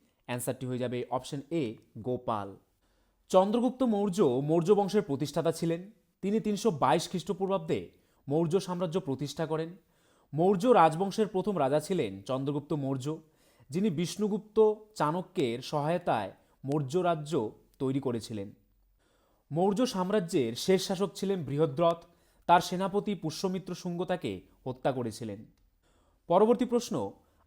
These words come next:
আলেকজান্ডার যখন ভারত আক্রমণ করেন, তখন তক্ষশিলার রাজা কে ছিলেন? অ্যান্সারটি হয়ে যাবে অপশন সি, অম্ভি। অম্ভি ছিলেন তক্ষশিলার রাজা যখন আলেকজান্ডার ভারত আক্রমণ করেছিলেন।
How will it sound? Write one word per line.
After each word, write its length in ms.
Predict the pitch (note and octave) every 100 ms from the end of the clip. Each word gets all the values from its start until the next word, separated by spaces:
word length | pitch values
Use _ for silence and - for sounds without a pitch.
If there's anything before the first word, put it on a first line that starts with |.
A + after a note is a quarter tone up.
| -
আলেকজান্ডার 640 | E3 G#3+ G3 A#3 A3+ A#3
যখন 320 | G3+ A3 A3+
ভারত 340 | E3+ C#3+ E3+ F3+
আক্রমণ 340 | G3+ G#3 G#3
করেন, 460 | G3+ G3+ B2 G#2+ B2+ -
তখন 340 | F3 F3+ G3+ G3
তক্ষশিলার 720 | E3+ D#3+ F#3+ - F#3+ F#3 C#3+
রাজা 280 | C3+ D3
কে 160 | D#3+ D3
ছিলেন? 440 | C3+ A2+ F#2+ F2 - _ _ _ _
অ্যান্সারটি 420 | - C3+ D3 C3+ C3
হয়ে 140 | B2+
যাবে 300 | B2+ B2+ B2 -
অপশন 320 | B2+ - D3
সি, 360 | C3 G3 A#2 A2+ _ _ -
অম্ভি। 520 | D3 D#3+ C3+ B2 G2+ - _ _
অম্ভি 300 | C#3 D#3 F3
ছিলেন 400 | F#3 F#3+ D3 C#3+
তক্ষশিলার 580 | D3+ B2 - - D#3 C#3
রাজা 440 | A#2+ C3 C#3 F#2+ - _ _ _ _ _
যখন 280 | A2+ B2+ C#3
আলেকজান্ডার 600 | A#2 B2 B2 C3+ C3 F3 - _ _ A#2
ভারত 260 | A#2 A#2
আক্রমণ 320 | - C3+ D#3+
করেছিলেন। 580 | E3 A2+ G#2+ - G2+ G#2+